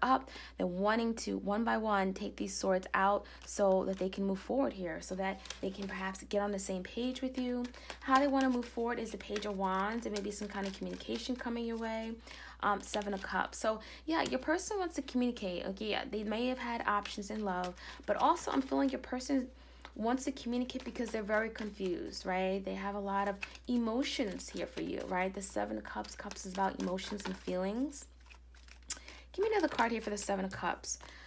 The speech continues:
Wow, the Magician in reverse, okay? So this is someone, they know they played tricks. There's someone that they may have felt they, that played tricks on them, okay? With the Magician in reverse, Gemini energy, this is someone that maybe, um, it could be a karmic, it could be someone else who they were dealing with that,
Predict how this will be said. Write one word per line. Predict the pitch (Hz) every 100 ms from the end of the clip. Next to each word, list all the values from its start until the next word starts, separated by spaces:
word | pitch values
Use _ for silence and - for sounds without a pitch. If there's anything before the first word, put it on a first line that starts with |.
| - -
Wow, | 208 202 196
the | 202
Magician | 190 190 196 -
in | 196
reverse, | 185 185 180 185 -
okay? | 190 185 180 - - -
So |
this | 269 330
is | 392
someone, | - 311 302
they | 254 240
know | 226 240
they | 240
played | 233 - 214 208
tricks. | - 202 -
There's | 180 196 185 202
someone | 214 254 262
that | 226
they | 208 208
may | 208
have | 196 196 - - -
felt | 214 240 -
they, | 226 - - - -
that | 208 -
played | 220 202
tricks | - 214 -
on | 196 190
them, | 190 233 247
okay? | 196 196
With | 196
the | 202
Magician | 196 190 202 - -
in | 208
reverse, | 190 196 196 196 - - 190
Gemini | 180 208 208 -
energy, | 196 202 190
this | 190
is | 202
someone | - 208 202 202
that | 202
maybe, | 196 190 196 196 - - 196
um, | 196 196 196
it | -
could | -
be | 202
a | 202
karmic, | 202 226 233 196
it |
could | 190
be | 190
someone | 190 196 190
else | 196 220
who | 208 196
they | -
were | 190
dealing | 185 208 214
with | 190 175
that, | 170